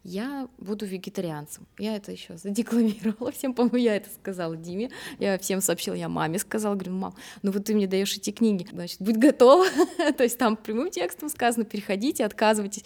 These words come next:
Вот я и отказываюсь. Надо сказать, что я, конечно, переживала, я не говорила, что с другой стороны, что вот, и все, я теперь вегетарианец. А, просто я сказала: «Я теперь мясо есть не буду», мягко в семье. И мне, в принципе,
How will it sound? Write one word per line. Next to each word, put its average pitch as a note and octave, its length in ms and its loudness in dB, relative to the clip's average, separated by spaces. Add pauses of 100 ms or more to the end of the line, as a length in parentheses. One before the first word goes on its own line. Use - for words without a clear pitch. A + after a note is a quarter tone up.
(240)
Вот B3+ 180 0
я C4+ 240 2
и - 220 -6
отказываюсь. F3+ 720 -4 (220)
Надо A#3+ 220 2
сказать, A#3+ 360 -4
что G3 400 -6 (720)
я, G3 180 -6
конечно, G3+ 400 -4
переживала, F#3+ 760 -6
я F3+ 240 -6
не F3 120 -8
говорила, B3+ 360 -2
что - 180 -6
с - 20 0
другой G3+ 160 -2
стороны, - 240 -10
что - 120 -12
вот, A3+ 260 -8
и - 20 -12
все, - 200 -8
я F#3+ 140 -4
теперь E3+ 240 -14
вегетарианец. A#3 1080 -4 (400)
А, F#3+ 140 -6
просто C4 320 -6
я - 20 -6
сказала: F#3+ 220 -6
«Я B3 40 -2
теперь F#3+ 220 -10
мясо F#3+ 320 -8
есть F3 160 -10
не F#3 80 -6
буду», C4+ 260 0
мягко F#3+ 340 0
в - 40 -14
семье. E3+ 420 -4 (480)
И E3+ 380 -8
мне, F3+ 460 -6 (440)
в - 20 -20
принципе, G3 640 -6